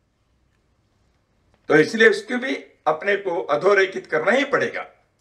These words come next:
इसलिए समाज को पंगु करके सरकार को बलवान बनाना,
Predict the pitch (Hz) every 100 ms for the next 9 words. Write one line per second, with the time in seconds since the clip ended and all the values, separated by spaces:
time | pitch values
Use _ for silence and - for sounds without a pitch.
0 | _ _ _ _ _ _ _ 151 156 220
1 | 220 165 190 240 226 240 214 196 202 226
2 | 240 196 254 233 175 - 220 226 180 185
3 | 190 220 220 196 196 180 131 - -